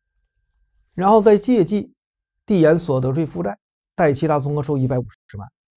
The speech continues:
把原来所做的分录形成反冲，这么个过程。那我们再看第四个问题：所得税税率变化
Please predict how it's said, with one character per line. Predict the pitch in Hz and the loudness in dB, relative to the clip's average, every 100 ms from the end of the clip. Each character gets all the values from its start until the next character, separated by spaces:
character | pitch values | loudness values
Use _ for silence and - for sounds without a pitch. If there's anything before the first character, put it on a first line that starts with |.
| _ - | _ -8
把 | 120 | -6
原 | 113 131 | -2 -2
来 | 147 | -2
所 | 135 117 | -4 -6
做 | 147 | -6
的 | 127 | -4
分 | - 185 | -2 -2
录 | 240 233 _ | -2 -10 _
形 | _ - 117 | _ -4 -4
成 | 135 | -4
反 | 127 - | -8 -12
冲， | - 196 - _ _ _ | -12 -14 -14 _ _ _
这 | - | -4
么 | 185 | -2
个 | 107 | -4
过 | - | -10
程。 | - - _ _ _ _ _ _ _ _ _ _ _ _ _ _ _ _ _ _ _ _ _ _ _ _ | -16 -18 _ _ _ _ _ _ _ _ _ _ _ _ _ _ _ _ _ _ _ _ _ _ _ _
那 | 220 | 2
我 | 202 | 4
们 | 170 | 4
再 | 202 | 4
看 | 185 180 175 | 2 0 0
第 | 190 | 0
四 | - | 0
个 | 175 | -2
问 | 143 127 | -2 -6
题： | - _ _ _ _ _ _ _ _ _ _ _ _ _ _ _ _ _ _ _ _ _ _ _ | -10 _ _ _ _ _ _ _ _ _ _ _ _ _ _ _ _ _ _ _ _ _ _ _
所 | - - 160 143 | -6 4 4 6
得 | 170 | 2
税 | 202 | 0
税 | 180 - 214 | -2 -2 0
率 | 175 | 0
变 | 175 254 208 | -2 -2 -2
化 | 123 240 | -2 -4